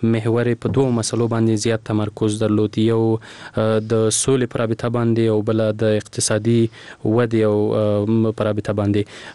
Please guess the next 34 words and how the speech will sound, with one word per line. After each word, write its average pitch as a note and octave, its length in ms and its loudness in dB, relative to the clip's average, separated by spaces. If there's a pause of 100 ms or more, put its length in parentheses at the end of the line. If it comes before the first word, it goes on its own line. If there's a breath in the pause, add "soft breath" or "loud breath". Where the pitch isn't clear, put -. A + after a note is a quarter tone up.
اه، A#2 140 2
ښاغلي C3 440 0
غني C#3 240 2
د C3 100 0
سولې C#3 240 0
په C3+ 120 -4
رابطه C3 280 0
وویل C3+ 340 2
چې - 160 -4 (280)
د، - 0 - (360)
اه، A#2+ 280 2
مننه A#2+ 480 2
وکړه A2 280 -2
له A2 40 2
طالبانو A2 460 0
څخه - 260 -4
چې A2 300 -2 (340 loud breath)
د A2 60 2
افغان A2 380 0
حکومت A2 440 -2 (120)
د A2 200 2
سولې A2+ 560 0 (320 loud breath)
او A2 180 2
یا A#2 220 0
د A2+ 120 -2
اوربند A2+ 480 0
وړاندیز G#2+ 540 0
چې A#2 100 -2 (160)
دوی A2 180 2
څو - 460 -8
ورځې A2 180 0
مخکې A#2+ 420 -2
دغه G#2+ 160 -2
وړاندیز G#2 400 0